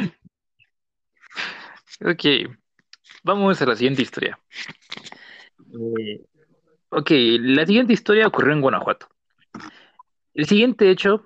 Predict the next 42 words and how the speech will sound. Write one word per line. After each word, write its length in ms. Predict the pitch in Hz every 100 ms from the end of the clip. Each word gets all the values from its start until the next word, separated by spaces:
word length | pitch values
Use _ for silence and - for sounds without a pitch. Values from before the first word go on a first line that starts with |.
| _
informado 580 | - 131 123 139 165 175
por 100 | 131
los 100 | 113
noticiarios 600 | 113 117 110 156 156 135
veinticuatro 560 | 123 110 - 170 170 180
Horas 200 | 170 131
de 60 |
Jacobo 340 | 120 107 - 165
Zabludowski 680 | 120 113 127 165 - 85 - _ _ -
y 160 | 107
Día 220 | 113 160
a 60 | 156
Día 240 | 165 165
de 100 | 135
Pepe 240 | 107 113 123
Cárdenas, 540 | 135 156 147 147 - _ _
<laughs> 140 | _
ocurrió 300 | - - 135
en 60 | 180
la 100 | 170
población 680 | 123 98 139 156 147 120 _ _ - -
Mesa 300 | 127 143 165
y 60 | 190
Barrilla, 600 | 143 117 143 147 165 185 _ _ _
en 200 | 113 113
León, 280 | 127 160 170
Guanajuato, 420 | 131 101 113 104 - _ - - _ _ _ _ _ _ _ _ _ -
en 160 | 127
abril 460 | 131 131 185 202 170
de 140 | 123 131
mil 220 | 160 196 202
novecientos 400 | 175 143 170 170
ochenta 320 | - 113 101
y 80 | 104
siete. 320 | 120 - - _ _ _ _ _ _ _ _ _ -
En 80 | 143
los 100 | 139
primeros 380 | 143 151 185 160
días 160 | 160 147
de 60 |
este 180 | 143 127
mes, 320 | 143 226 -